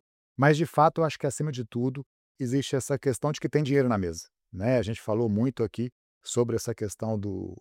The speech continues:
do ps-, do, do presenteísmo, do absenteísmo, de como é que as pessoas realmente podem desempenhar sua, as suas atividades e entregar os melhores resultados, e esperar isso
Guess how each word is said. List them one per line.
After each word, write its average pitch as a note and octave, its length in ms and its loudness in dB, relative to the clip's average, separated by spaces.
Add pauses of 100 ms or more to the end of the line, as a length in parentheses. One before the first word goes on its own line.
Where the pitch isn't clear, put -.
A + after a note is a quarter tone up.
(160)
do C3+ 140 -2
ps-, A#2+ 220 -10
do, A#2+ 260 -2
do A2 100 -2
presenteísmo, G#2+ 960 0
do G#2 120 -2
absenteísmo, A2+ 840 -2
de G#2 120 -6
como C3 160 0
é - 20 -6
que - 80 -6
as C3 80 -6
pessoas B2+ 480 -2 (340)
realmente B2 480 2
podem B2 300 2
desempenhar A2+ 580 -2
sua, A#2 400 -4
as G2 100 -8
suas A#2 280 -2
atividades G#2 720 -2 (300)
e A#2 80 0
entregar A2+ 360 2
os A#2+ 80 2
melhores A2 360 0
resultados, A#2 720 -2 (440)
e C3 240 -2 (140)
esperar B2+ 500 4
isso B2 400 -2